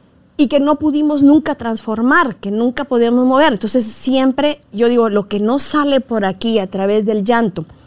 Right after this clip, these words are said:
y que lo, lo que no sale a través de hablar o a través de la escritura de una de las cosas que podemos hacer, va a tener que quedarse dentro del cuerpo y convertirse en síntoma,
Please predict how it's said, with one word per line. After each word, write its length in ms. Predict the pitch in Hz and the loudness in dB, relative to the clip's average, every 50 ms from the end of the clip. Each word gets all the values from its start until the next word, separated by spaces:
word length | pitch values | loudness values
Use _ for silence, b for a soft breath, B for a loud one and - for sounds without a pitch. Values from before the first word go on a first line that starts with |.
| b b b b | b b b b
y 140 | - 240 175 | 0 0 2
que 140 | - 220 | 2 0
lo, 140 | 214 208 196 202 - | 2 0 -2 -2 -2
lo 180 | 208 202 208 | -2 -2 -2
que 140 | 196 - 208 | -2 -2 -4
no 160 | 202 208 233 | -2 -2 -2
sale 460 | 240 - - 269 262 254 214 196 190 - | -2 0 0 2 2 2 2 0 -2 -4
a 100 | 202 202 | -6 -6
través 400 | 196 202 196 196 202 214 220 208 | -6 -4 -2 0 0 0 0 0
de 60 | 208 220 | 0 -2
hablar 340 | 208 202 247 247 254 247 170 B B B B B | 0 0 2 2 2 2 -2 B B B B B
o 120 | B 202 233 | B 0 0
a 40 | - | 0
través 380 | - - 202 196 220 233 226 | 0 -2 0 2 2 2 2
de 80 | 233 233 | 2 0
la 80 | 226 | -2
escritura 580 | 208 - - 208 214 190 - 294 302 247 208 190 | -2 -4 -4 -6 -4 0 2 2 4 4 2 2
de 140 | 185 185 190 | 2 2 2
una 280 | 196 214 226 240 233 | 2 2 0 0 2
de 60 | 226 214 | 2 2
las 220 | 208 202 202 196 | 2 0 0 -2
cosas 300 | - - 220 226 233 214 | -2 -2 0 0 0 -2
que 100 | - 202 196 | -2 -4 -2
podemos 440 | - 202 196 196 196 208 220 - 277 | 0 0 2 2 0 -2 -4 -4 -4
hacer, 240 | 254 - 277 330 466 - b b b b b b b - | -2 0 0 0 -2 -4 b b b b b b b -4
va 160 | 190 196 262 | -2 0 0
a 80 | 294 - | -2 -2
tener 260 | 359 320 320 302 285 | -2 -2 -2 -2 -4
que 120 | - 285 | -6 -8
quedarse 500 | - - 262 254 254 254 269 277 254 262 | -6 -4 -4 -2 0 0 -2 -2 -2 -2
dentro 320 | 254 240 233 220 - 226 214 | -2 -2 -2 -2 -2 -2 0
del 180 | 202 202 202 | 0 -2 -2
cuerpo 380 | - - 247 254 262 - - 440 - - | 0 0 0 0 0 -2 -4 -4 -2 -2
y 80 | 247 208 | -4 -4
convertirse 1040 | - - 226 220 214 196 208 208 196 196 - 277 294 302 285 - 330 330 349 - - - | -2 -2 -2 0 2 2 2 2 0 0 2 2 2 2 2 0 0 0 0 -2 -6 -6
en 200 | - 214 220 214 | -4 -4 -4 -2
síntoma, 540 | - - 320 359 370 370 370 349 349 330 403 | 2 4 6 6 6 4 4 2 2 2 2